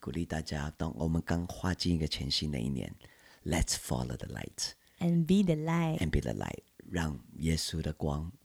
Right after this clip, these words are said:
Speaker 1: 耶稣的真理、让那个品格可以继续在我们的生命里面被彰显出来。
Speaker 2: Amen。
Speaker 1: 呀，让我们成为一个有影响力的人。
Speaker 2: That's right。
Speaker 1: 呀，所以 why not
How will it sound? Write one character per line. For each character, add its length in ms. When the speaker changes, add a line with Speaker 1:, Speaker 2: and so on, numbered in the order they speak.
Speaker 1:
耶 140
稣 140
的 120
真 360
理、 220
让 200
那 160
个 100
品 300
格 160
可 100
以 140
继 100
续 160
在 140
我 40
们 140
的 60
生 220
命 140
里 80
面 240
被 120
彰 260
显 180
出 160
来。 200
Speaker 2:
Amen。 600
Speaker 1:
呀， 280
让 140
我 40
们 140
成 180
为 60
一 40
个 100
有 120
影 240
响 160
力 120
的 120
人。 540
Speaker 2:
That's 180
right。 240
Speaker 1:
呀， 260
所 200
以 200
why 160
not 240